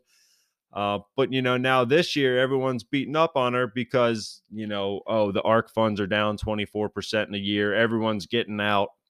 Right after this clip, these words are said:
Um, you know, things like that. So my point is, if, if you would have stayed invested from, uh, twenty nineteen until today, you are currently up around ninety percent,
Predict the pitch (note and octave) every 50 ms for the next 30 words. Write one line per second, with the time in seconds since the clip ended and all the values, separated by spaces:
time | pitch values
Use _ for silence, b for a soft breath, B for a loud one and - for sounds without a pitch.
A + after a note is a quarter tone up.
0 | _ _ _ _ _ _ _ _ _ _ _ _ _ _ _ _ - F2 F2+ F2
1 | F2+ F2 E2 D#2 - _ _ _ _ _ - A2+ B2 B2 A#2 - D3 D3 C3 -
2 | C#3 B2 A2+ - A#2 G#2 F2+ - - A#2+ A#2 G#2+ - b b b b b b b
3 | b b b b b _ _ _ _ - A#2+ C3 C3+ C3 C3 - D#3 D#3 D3+ D3+
4 | D3 C#3+ C#3 B2 C3 B2 - - - C3+ C3 - D3 D#3 D3+ D3+ D3+ C#3 C#3 C3
5 | A2+ - - - - - - D3 D3 D3+ C#3 C#3+ C3+ B2+ B2+ C3+ C#3 C3+ - -
6 | C#3+ C#3+ C#3 A#2 - - C3 B2+ B2 A#2+ A#2+ A#2+ A2 G#2+ A2 _ _ _ - F#2+
7 | G2 F#2+ F#2 F2+ F2+ - - C3 C#3 C#3 C3+ C3 C3 C3 C3+ C#3+ B2+ - D#3 D#3
8 | D3+ D3+ D3+ C#3+ A#2+ - _ - A2 A#2+ B2 A#2 - C#3+ C#3+ C3+ - - C3+ B2
9 | B2+ B2+ C3+ C#3+ D3+ C#3+ B2 - _ _ _ _ _ _ _ _ _ - G#2+ B2+
10 | D3+ D3 - A#2 B2 B2 A#2+ A#2+ A#2+ A#2 A2+ - - C#3+ C#3 C3 A2+ A#2 A#2+ A2+
11 | D#2+ G#2+ A2+ A2 - G#2+ G#2+ G#2+ G#2 G#2 G#2 G2+ G2+ G2 G2 F#2+ F#2 F#2+ F#2 -
12 | - G2 - - G2 E2 D#2